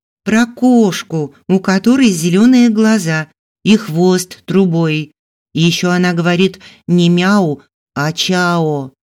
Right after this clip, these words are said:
потому что чай любит. <laughs> Смешная такая. Кошки же молоко пьют». Гошка скорчил рожицу. Влада увидела, как зарумянились его щёки на лёгком морозце.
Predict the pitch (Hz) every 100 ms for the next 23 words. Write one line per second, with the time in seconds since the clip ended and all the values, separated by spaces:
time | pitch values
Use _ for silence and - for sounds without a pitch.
0 | _ - 147 160 202 233 226 226 - 180
1 | 175 175 170 170 156 156 - _ _ -
2 | 190 196 180 185 175 - 180 185 185 175
3 | 165 165 151 139 135 _ _ _ _ 170
4 | 185 - 180 165 170 170 _ - 180 180
5 | 190 190 - 202 196 190 190 180 190 175
6 | 147 _ _ _ _ _ 135 139 135 -
7 | 139 135 - 160 139 - 151 165 156 120
8 | 123 - - 113 110 - _ _ _ _
9 | - 135 143 135 143 143 160 135 139 135
10 | 131 _ _ - 139 139 147 156 165 180
11 | 156 147 147 - 151 156 165 - 202 175
12 | - 139 151 170 160 - 151 160 170 160
13 | 131 - - 127